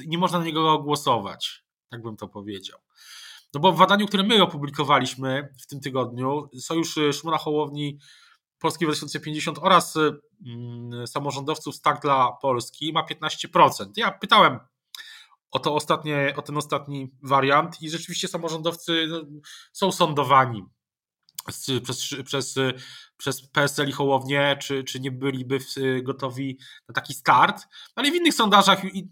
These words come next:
wcześniej też, y, w tych wewnętrznych badaniach P S L-u i Hołowni też było piętnaście, szesnaście procent. Więc, y, to jest, y, moim zdaniem tylko kłopot polega na tym, że nie ma tego bloku w tych wszystkich, y, sondażach,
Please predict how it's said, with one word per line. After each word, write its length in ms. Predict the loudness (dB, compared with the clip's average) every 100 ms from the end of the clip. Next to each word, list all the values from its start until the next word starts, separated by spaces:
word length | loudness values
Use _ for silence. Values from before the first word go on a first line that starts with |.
| _
wcześniej 320 | -6 -2 0
też, 420 | 4 6 6 4 4
y, 280 | 4 4 0 -14 -12
w 40 |
tych 100 | -4
wewnętrznych 400 | 0 0 2 2
badaniach 420 | 4 4 4 4 2
P 80 |
S 160 | -2 0
L-u 140 | -2
i 60 | -2
Hołowni 400 | 0 2 2 2
też 260 | 0 0 -4 -14 -20 _
było 120 | -4
piętnaście, 420 | -2 -2 -4 -2 -6
szesnaście 500 | -6 -6 -4 -4 -4
procent. 460 | -2 -4 -6 -18 _ _ -20 -20 -20 -12
Więc, 260 | -10 -2 4
y, 420 | 6 6 0 -4
to 100 | 2
jest, 240 | 2 2 4
y, 340 | 4 4 0
moim 220 | -2 -2
zdaniem 280 | 0 -2 -2
tylko 300 | -4 -2 -2
kłopot 360 | 0 -2 0 0
polega 220 | 0 2
na 80 | 0
tym, 180 | 0 -6
że 200 | -8 -10 _
nie 100 | -4
ma 100 | -2
tego 240 | -2 -4 -2
bloku 340 | -2 -2 -4
w 60 | -12
tych 140 | -10
wszystkich, 480 | -8 -8 -8 -8 -4
y, 360 | -2 -4 -8
sondażach, 600 | -8 -6 0 0 0 -6